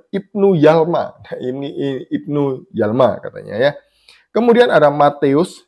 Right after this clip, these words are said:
ada Thomas, ada Yakub Ibnu Halkia. Nah, ini Yakub Ibnu Halkia. Selanjutnya ada Nadawasis. Nah, ini ada Wasis ya. Ada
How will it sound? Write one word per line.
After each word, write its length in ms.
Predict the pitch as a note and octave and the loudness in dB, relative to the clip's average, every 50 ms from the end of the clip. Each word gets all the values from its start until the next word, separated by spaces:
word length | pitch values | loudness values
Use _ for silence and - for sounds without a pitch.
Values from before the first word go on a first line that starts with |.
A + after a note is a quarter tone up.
| _ _ _ | _ _ _
ada 320 | - - A2 G#2 G#2+ G2+ - _ - | -10 -8 -4 -4 -4 -4 -6 _ 0
Thomas, 480 | - B2+ A#2+ A#2 C3 D#3 E3+ - - - - - | 2 2 4 4 4 2 0 0 -4 -14 -12 -8
ada 400 | A2 G#2 G2 A2 G#2 G2+ G2+ - _ _ _ _ _ - | -6 -4 -2 -2 -2 -2 -4 -8 _ _ _ _ _ -6
Yakub 720 | - G#2+ B2 A#2 A#2 - - - A3+ A3 - - _ _ | 0 2 4 2 2 0 -4 -2 -2 -2 -2 -6 _ _
Ibnu 480 | - F#3 F#3 _ - F#3+ F3+ F3+ E3+ - | -12 -12 -12 _ -4 0 2 2 2 0
Halkia. 720 | - B2 A#2 A#2+ A#2 A#2+ - - F#3 F3+ - - - - _ _ _ - | 0 0 0 0 0 0 -4 -4 -2 0 0 -2 -4 -14 _ _ _ -12
Nah, 80 | E3+ B2 A#2+ | -8 -6 -6
ini 240 | A#2+ C3+ D3+ D#3+ - _ _ _ _ | -4 -4 -6 -8 -10 _ _ _ _
Yakub 640 | - G#2+ A2 G#2 F#2+ - _ - - E3+ F3+ - _ _ _ | -6 -4 -4 -4 -6 -10 _ -4 -4 -4 -4 -4 _ _ _
Ibnu 640 | - B2+ - _ - C3 B2 B2 A#2 A2+ A#2+ _ _ | -8 -8 -8 _ -6 -4 -2 -2 -2 -4 -8 _ _
Halkia. 640 | - A#2 G#2+ G#2+ G#2 - _ - - - - - - _ _ _ _ _ _ _ _ _ _ _ | -6 -4 -2 -2 -4 -6 _ -12 -10 -10 -10 -10 -14 _ _ _ _ _ _ _ _ _ _ _
Selanjutnya 720 | - - G3 G3 G3 F3+ D#3+ F3+ B3+ - E3+ C#3+ C3 - | -6 0 2 4 4 4 2 0 -2 -2 -2 -2 -2 -2
ada 320 | - C#3+ - B2+ A#2+ A#2+ | -2 -4 -4 -4 -6 -6
Nadawasis. 1120 | A2 B2+ C#3+ D3+ D3+ D3+ D3+ D3+ B2 A2+ A2+ A2+ B2 A#2+ A#2 A2 - D3 B2+ - - _ _ | -4 -2 0 2 2 2 0 0 0 0 2 2 0 0 0 0 -2 -4 -4 -4 -10 _ _
Nah, 180 | G2+ G2+ - - E3 | -20 -18 -12 -10 -8
ini 160 | D3 C#3+ D3 | -4 -2 -2
ada 160 | C3 A2+ A2 | -2 -2 -2
Wasis 400 | G#2+ A2 A2 A2+ A2 - C3 A2+ G2+ | 0 0 -2 -2 -4 -6 -10 -8 -8
ya. 200 | G2+ G#2 - - _ _ _ _ _ _ _ _ | -8 -10 -10 -10 _ _ _ _ _ _ _ _
Ada 320 | - A2 G#2+ A2 A2+ A2+ | -8 -6 0 2 4 4